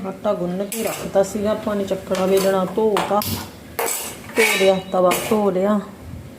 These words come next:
ਤੇ ਘੱਟ ਕਰਦਾ ਮਾੜਾ ਜਿਹਾ ਇਹਨੇ, ਇਹਨੇ ਡੱਬਾ ਡੁੱਬਾ ਧੋਉਂਗੀ, ਧੋ ਨਹੀਂ ਸੱਚ,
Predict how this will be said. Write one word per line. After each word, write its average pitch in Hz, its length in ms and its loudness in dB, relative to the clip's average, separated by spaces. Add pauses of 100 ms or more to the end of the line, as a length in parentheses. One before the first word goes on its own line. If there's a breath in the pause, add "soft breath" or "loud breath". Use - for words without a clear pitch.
(880)
ਤੇ 190 200 6 (120)
ਘੱਟ 226 180 2
ਕਰਦਾ 160 300 2
ਮਾੜਾ 165 200 0
ਜਿਹਾ 202 120 0
ਇਹਨੇ, 202 160 2 (420)
ਇਹਨੇ 196 160 2 (100)
ਡੱਬਾ 170 240 4
ਡੁੱਬਾ 165 340 2
ਧੋਉਂਗੀ, 208 360 4 (1600)
ਧੋ 214 240 6
ਨਹੀਂ 185 140 -2
ਸੱਚ, 180 280 -4